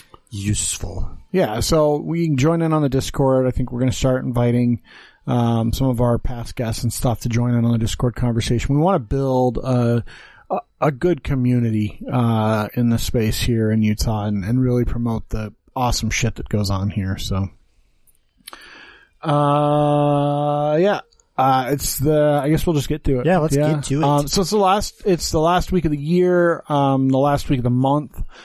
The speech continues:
Speaker 2: Um, and so it's Utah Adventure Week. Uh, and this week, uh, you know, we talked a lot about what we wanted to do in the month of December. Uh, and we had settled on pretty early going out and seeing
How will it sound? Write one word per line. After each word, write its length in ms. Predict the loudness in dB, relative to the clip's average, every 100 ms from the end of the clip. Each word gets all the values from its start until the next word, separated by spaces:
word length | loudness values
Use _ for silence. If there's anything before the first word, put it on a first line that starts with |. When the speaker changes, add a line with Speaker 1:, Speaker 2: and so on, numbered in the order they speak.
| -20 -20 _ -4
Speaker 2:
Um, 600 | 0 2 2 2 0 -2 -10 _
and 180 | -2 0
so 200 | 2 0
it's 120 | 0
Utah 220 | -2 0 2
Adventure 300 | 0 0 0
Week. 380 | -2 -4 -12 -8
Uh, 300 | -2 0 2
and 220 | 2 2
this 200 | 2 0 -2
week, 320 | -2 -4 -2
uh, 200 | 0 2
you 100 | 2
know, 60 | 2
we 100 | 0
talked 300 | 0 0 0
a 60 |
lot 200 | 2 2
about 200 | 2 2
what 120 | 2 2
we 80 | 2
wanted 280 | 2 0
to 100 | -2
do 480 | -4 0 2 2 2
in 80 | 2
the 80 | 2
month 240 | 0 0
of 60 | -2
December. 580 | -2 0 -2 0 -4 -4 -10 -20 -20 -12 -4
Uh, 200 | -2 0
and 160 | 0
we 60 | 2
had 160 | 0 -2
settled 400 | -2 2 2 2
on 220 | 0 0
pretty 340 | -2 0 2
early 240 | 2 2 0
going 320 | 0 0 2
out 200 | 2 0
and 100 | 0
seeing 540 | 0 2 2 2 0